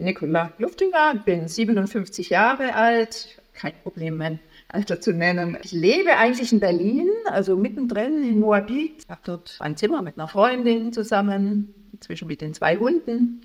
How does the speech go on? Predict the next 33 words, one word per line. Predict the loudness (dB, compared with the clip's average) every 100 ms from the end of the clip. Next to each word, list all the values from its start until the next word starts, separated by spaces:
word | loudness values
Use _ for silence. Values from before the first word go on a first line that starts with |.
| -16
also | -10 -4
ein | -2 -2 -4
Hund | -6 -6
von | -4
mir, | -2 -2 -2
ein | -6
Hund | -10 -14
von | -10
ihr. | -6 -6 -6 -12 -20 _ _ _ _ 0
Hab | 0 2
aber | 2 2
auch | 2
noch | 0
einen | 0 0 2
Bauwagen | 2 4 4 4 0 -6 -8 -10
in, | -4 -2 0
in | -2
Brandenburg | 0 -2 -2 0 0 0
stehen, | -4 0 2 4 2
auf | 0 -2
einer | -4
großen | 0 2 2
Wiese, | 0 -2 0 2 2 2 -2
der | -2 0
dann | 0 -4
eher | -4 0 4 4 4 2 0
dort | 2 2 2
ist, | -6 -4
wo | -4
auch | -2
die | -4 -4
Schafe | 0 0 0 -8
sind, | -8 -2 0 0 -2 -4